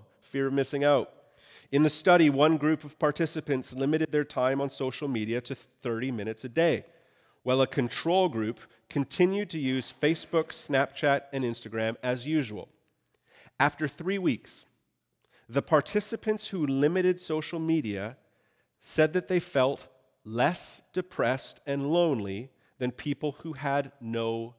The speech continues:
social media limits. It was just that clear. Limit it to thirty minutes, less depressed,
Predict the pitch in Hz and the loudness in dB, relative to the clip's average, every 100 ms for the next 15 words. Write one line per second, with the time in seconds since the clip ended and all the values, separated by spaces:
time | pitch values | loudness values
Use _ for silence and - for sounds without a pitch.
0 | _ - 117 - 113 104 98 95 95 98 | _ -10 -10 -8 -10 -8 -10 -10 -12 -14
1 | _ _ 95 87 85 - - - _ _ | _ _ -16 -14 -16 -20 -20 -20 _ _
2 | _ - 127 127 117 - 127 - - _ | _ -6 -6 -4 -8 -8 -10 -10 -14 _
3 | 101 113 - _ - 98 80 _ _ _ | -2 -2 -2 _ -12 -12 -12 _ _ _
4 | _ _ _ 104 135 151 165 143 - 147 | _ _ _ -4 2 2 0 -4 -2 0
5 | 139 131 160 208 - - _ - 104 104 | 0 0 0 -2 -8 -16 _ -12 -8 -8
6 | - - 160 185 - - | -10 0 2 2 -8 -16